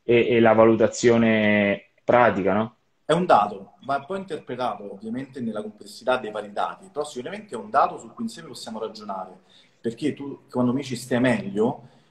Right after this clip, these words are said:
Speaker 2: mi fido, perché ovviamente mi fido di quello che mi dice il mio atleta,
Speaker 1: Ovvio, ovvio.
Speaker 2: ma non, non so cosa significa. Che intendi tu per stare meglio? Che intendi? Per esempio, eh, in questi ultimi giorni mi sto allenando di meno, no?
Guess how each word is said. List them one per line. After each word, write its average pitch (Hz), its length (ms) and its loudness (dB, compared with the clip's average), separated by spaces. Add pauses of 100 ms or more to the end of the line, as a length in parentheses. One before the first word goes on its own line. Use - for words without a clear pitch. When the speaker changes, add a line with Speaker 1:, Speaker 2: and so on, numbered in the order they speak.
Speaker 2:
mi 113 120 0
fido, 175 360 -2
perché 110 180 -4
ovviamente 123 300 -2
mi 110 100 0
fido 147 220 2
di 117 100 0
quello 110 140 2
che 95 100 -6
mi 123 140 2
dice 110 120 -2
il 107 60 -4
mio 107 100 0
atleta, 107 400 4
Speaker 1:
Ovvio, 98 120 -4
ovvio. - 20 0
Speaker 2:
ma 131 340 4
non, 135 320 -8
non 143 220 -10
so - 400 -8 (460)
cosa 123 200 -12
significa. 110 760 -6
Che 202 80 -4
intendi 143 420 4
tu 117 100 -6
per - 100 -12
stare 101 260 -8
meglio? 98 440 -12 (480)
Che 175 100 -4
intendi? 101 560 -2 (360)
Per 120 120 -4
esempio, 131 600 0
eh, 110 280 0
in 110 80 -4
questi 123 380 -4
ultimi 131 340 -2
giorni 135 220 0
mi 113 80 2
sto 110 160 -6
allenando 113 340 -2
di 117 80 -4
meno, 135 680 0
no? 151 280 -6